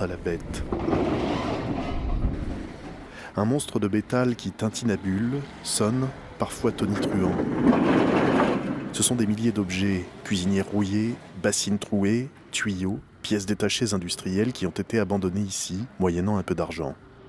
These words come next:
Le patron s'est aménagé des passages à l'intérieur de son fatra, à travers lesquels il roule aux manettes de sa mini-pelle, à toute berzingue, pour tasser, pousser, ranger sa came.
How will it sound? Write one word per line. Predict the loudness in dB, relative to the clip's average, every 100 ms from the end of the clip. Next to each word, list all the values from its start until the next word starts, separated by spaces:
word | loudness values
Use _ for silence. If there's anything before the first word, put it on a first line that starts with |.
| -20 -20 -20 -20 -20 -20 -20 -20 -10 -2
Le | 0
patron | 2 0
s'est | -2 0 0
aménagé | 2 0 2 2
des | 2
passages | 0 -2 0 0 0
à | 0
l'intérieur | -2 -4 -4 -2 -2
de | -4
son | -6 -8
fatra, | -4 -4 -4 -4 -4 -8 -10 -6
à |
travers | -4 -2 0
lesquels | -2 -2 -2
il | -2 -2
roule | -2 -2 -4 -4
aux | -2
manettes | 0 0 0
de | -2
sa | -2 -4
mini-pelle, | 0 2 0 0 -2 0 -4 -4
à | -2
toute | -2 0
berzingue, | 0 0 -2 -2 -2 -4 -10 -10
pour | -12 -4
tasser, | -2 -2 -4 -6 -8 -12
pousser, | -4 -2 0 -2 -4 -10 -6
ranger | -2 0 0
sa | 0 -4
came. | -2 -2 -2